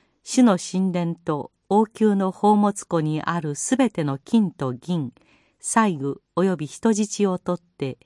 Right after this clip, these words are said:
サマリアに凱旋した。ヨアシの成し遂げた他の事績、ユダの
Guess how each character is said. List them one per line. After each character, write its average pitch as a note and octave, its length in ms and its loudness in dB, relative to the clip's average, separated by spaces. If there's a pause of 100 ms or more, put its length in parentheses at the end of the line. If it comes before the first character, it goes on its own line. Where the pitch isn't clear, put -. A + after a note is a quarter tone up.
(120)
サ - 220 -4
マ F#3 160 2
リ F3+ 140 -2
ア E3+ 60 -2
に D#3 160 -4
凱 D3 220 -2
旋 D3+ 320 -8
し - 220 -20
た。 - 140 -12 (2750)
ヨ C4 160 4
ア B3+ 100 4
シ - 180 -8
の D3 100 0
成 D3 140 -2
し - 140 -14
遂 G3 120 -2
げ F3+ 140 -2
た D3 140 -6
他 G3 160 -6
の F3 140 -2
事 B2 120 -10
績、 - 520 -12 (500)
ユ A#3 120 4
ダ A3+ 140 4
の E3+ 240 0